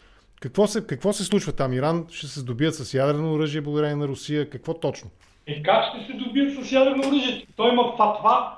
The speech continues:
Speaker 2: от две хиляди и десета година на Аятолаха Хаменей против ядреното оръжие.
Speaker 1: Е, нали опасенията са, че Иран разработва
Speaker 2: Да,
Speaker 1: и
Speaker 2: да.
Speaker 1: рано или късно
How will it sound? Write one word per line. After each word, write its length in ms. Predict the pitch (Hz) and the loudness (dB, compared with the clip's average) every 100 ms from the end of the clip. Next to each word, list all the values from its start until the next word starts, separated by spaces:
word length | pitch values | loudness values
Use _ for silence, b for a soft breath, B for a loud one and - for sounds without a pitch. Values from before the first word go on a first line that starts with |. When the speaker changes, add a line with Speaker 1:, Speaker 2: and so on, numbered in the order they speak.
| - | -14
Speaker 2:
от 200 | 202 151 | -12 -10
две 160 | 233 254 | -8 -8
хиляди 300 | 262 247 208 | -6 -6 -6
и 40 | 208 | -8
десета 380 | - - - 208 | -6 -6 -4 -6
година 360 | 196 214 214 | -4 -2 0
на 120 | 202 | 4
Аятолаха 600 | 185 180 175 175 190 190 | 6 6 6 4 4 4
Хаменей 680 | 170 165 151 151 196 - - - | -2 -4 -2 -2 -2 -4 -10 -14
против 360 | - 202 262 202 | -6 -2 0 2
ядреното 480 | 185 247 190 202 240 | 2 2 0 -4 0
оръжие. 540 | 269 285 - - - - _ _ _ _ _ _ _ | 2 2 0 -4 -14 -20 _ _ _ _ _ _ _
Speaker 1:
Е, 140 | 160 | 4
нали 420 | 143 123 104 120 147 | 4 4 2 4 4
опасенията 580 | 156 180 160 151 160 | 4 2 4 4 2
са, 140 | 160 185 | -2 -6
че 160 | - 180 185 190 175 | -2 0 2 2 2
Иран 300 | 147 151 170 | 2 2 0
разработва 600 | 180 175 156 190 202 143 - | 0 0 2 2 2 -2 0
Speaker 2:
Да, 260 | - - 151 | 0 0 0
Speaker 1:
и 100 | 165 180 165 | -2 -2 -2
Speaker 2:
да. 80 | |
Speaker 1:
рано 180 | 151 175 | 0 2
или 140 | 170 277 | 2 2
късно 380 | 165 - 180 180 | -2 -4 -6 -8